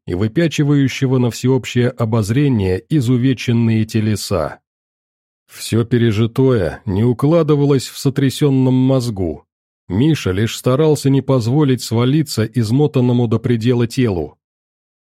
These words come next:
Долго плутал среди мертвых развалин, с трудом узнавая знакомые улицы.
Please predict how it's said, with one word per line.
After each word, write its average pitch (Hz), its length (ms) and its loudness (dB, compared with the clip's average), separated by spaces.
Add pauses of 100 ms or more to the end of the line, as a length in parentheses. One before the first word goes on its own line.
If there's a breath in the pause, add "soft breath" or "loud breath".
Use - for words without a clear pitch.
(100)
Долго 147 400 2
плутал 147 560 2
среди 127 360 0
мертвых 131 500 0
развалин, 120 800 -2
с - 120 -18
трудом 131 540 0
узнавая 113 680 0
знакомые 113 720 0
улицы. 92 640 -4